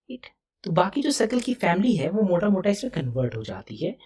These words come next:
कोई खास वेरिएशन नहीं आता। हाँ, एक circle भी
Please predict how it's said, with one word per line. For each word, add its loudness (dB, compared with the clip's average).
कोई -4
खास -4
वेरिएशन -6
नहीं -4
आता। -6
हाँ, -8
एक -2
circle 2
भी 2